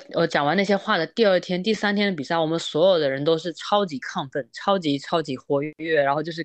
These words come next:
给每一个人加油，然后每一个人都不会因为自己上的少而怎么样，就大家都气氛超级无敌好。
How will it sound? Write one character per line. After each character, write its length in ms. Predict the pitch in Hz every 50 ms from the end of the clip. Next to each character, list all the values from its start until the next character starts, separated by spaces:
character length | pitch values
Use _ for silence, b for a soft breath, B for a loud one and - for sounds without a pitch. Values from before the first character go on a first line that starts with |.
| - _
给 100 | - -
每 180 | 175 180 143
一 60 | 131 143
个 100 | 185 180
人 140 | 156 156
加 180 | - 170 156 156
油， 180 | 156 - 117 113
然 120 | 127 143
后 80 | 160 175
每 180 | 170 147 147
一 40 | 147
个 100 | 170 196
人 160 | 190 170 170
都 80 | 170 170
不 140 | - - 156
会 160 | 170 180 175
因 140 | - 180 190
为 100 | 196 190
自 120 | 175 -
己 140 | 196 151 147
上 320 | 147 - - - 226 202 180
的 80 | 160
少 220 | 151 - - 170 139
而 280 | 123 123 127 131 139 139
怎 140 | - 151
么 100 | 143 139
样， 200 | 147 175 170 151
就 100 | 151 - -
大 120 | - 190 180
家 120 | 175 180
都 100 | 190 185 185 - _ _ _ _ _ -
气 240 | - - 233 202
氛 160 | 175 185 175 165
超 260 | - - 202 196 196
级 200 | 170 156 151 147
无 160 | 139 139 139
敌 140 | 139 143 127
好。 200 | - - 123